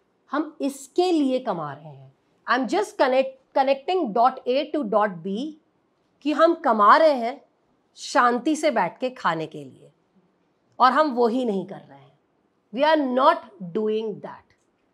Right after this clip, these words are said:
तो क्या हम नहीं कर सकते? तो just, just, I'm just saying that कि why not we see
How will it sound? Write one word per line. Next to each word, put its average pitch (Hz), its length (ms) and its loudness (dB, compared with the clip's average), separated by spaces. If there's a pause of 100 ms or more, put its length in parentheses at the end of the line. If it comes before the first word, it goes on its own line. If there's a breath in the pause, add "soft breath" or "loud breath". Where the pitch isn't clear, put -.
(400)
तो 302 60 -6
क्या 302 180 2
हम 294 160 -2
नहीं 262 160 -4
कर 277 120 -8
सकते? - 320 -20 (800)
तो 494 60 -4
just, 370 640 -4
just, 349 380 -4 (100)
I'm 320 220 2
just 403 340 -4
saying 320 340 0
that 208 260 0 (520)
कि 370 100 6
why 262 400 6
not 339 460 0 (300)
we 320 240 2 (200)
see 370 220 4